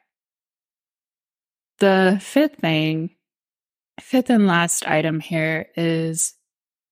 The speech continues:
recognize opportunities around you. And for me, ultimately,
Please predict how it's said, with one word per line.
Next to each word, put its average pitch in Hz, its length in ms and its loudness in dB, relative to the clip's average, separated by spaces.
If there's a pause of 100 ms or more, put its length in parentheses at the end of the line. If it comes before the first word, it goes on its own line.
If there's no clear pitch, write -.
(760)
recognize 254 680 2 (100)
opportunities 170 1080 0 (180)
around 160 540 0
you. - 300 -8 (1900)
And 180 460 2
for - 160 -4
me, 196 500 2 (480)
ultimately, 214 920 0